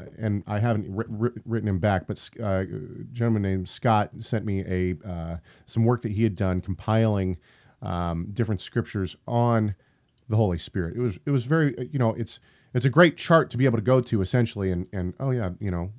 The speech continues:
let's look at, at these scriptures. Anyway, so, uh, Virginia writes, and she says, "Was it necessary for those in Jerusalem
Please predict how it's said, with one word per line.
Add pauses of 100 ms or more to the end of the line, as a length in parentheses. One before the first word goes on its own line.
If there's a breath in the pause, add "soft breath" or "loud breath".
(100)
let's
look
at, (180)
at
these
scriptures. (380 soft breath)
Anyway, (340 soft breath)
so,
uh,
Virginia
writes,
and
she
says,
"Was
it
necessary
for
those
in
Jerusalem